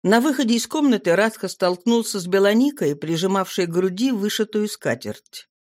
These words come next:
Девушка фыркнула и высоко вскинула голову, но гигант будто и не заметил,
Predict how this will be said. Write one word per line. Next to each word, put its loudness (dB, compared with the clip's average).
Девушка 2
фыркнула -2
и 2
высоко -2
вскинула 2
голову, 0
но 4
гигант 0
будто -4
и 4
не 4
заметил, 0